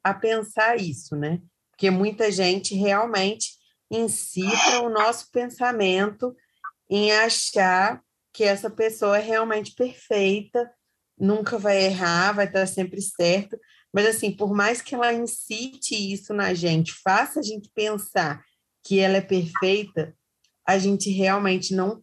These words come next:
pode, de maneira nenhuma, idealizar nada de ninguém, porque sempre quem se ferra é a gente. A gente que decepciona e depois a gente que tem que lidar com essa decepção,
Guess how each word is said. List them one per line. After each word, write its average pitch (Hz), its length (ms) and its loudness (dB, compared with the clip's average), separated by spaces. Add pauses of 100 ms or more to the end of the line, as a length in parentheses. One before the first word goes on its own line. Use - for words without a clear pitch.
pode, 180 600 0 (380)
de 165 120 0
maneira 185 640 4
nenhuma, 190 640 0 (340)
idealizar 180 800 2
nada 185 500 0
de 175 160 -4
ninguém, 175 680 2
porque - 380 -2
sempre 202 760 -2
quem 214 240 0
se - 180 -8
ferra 190 560 0
é 175 140 2
a 196 160 4
gente. 160 600 -2 (440)
A 175 160 2
gente 190 400 0
que 285 120 0
decepciona 185 1120 0
e 175 60 0
depois 175 440 0
a 175 60 0
gente 180 340 -2
que 226 100 -4
tem 202 220 0
que 196 160 -4
lidar 180 600 2
com 226 60 -6
essa 202 200 -4
decepção, 175 840 -4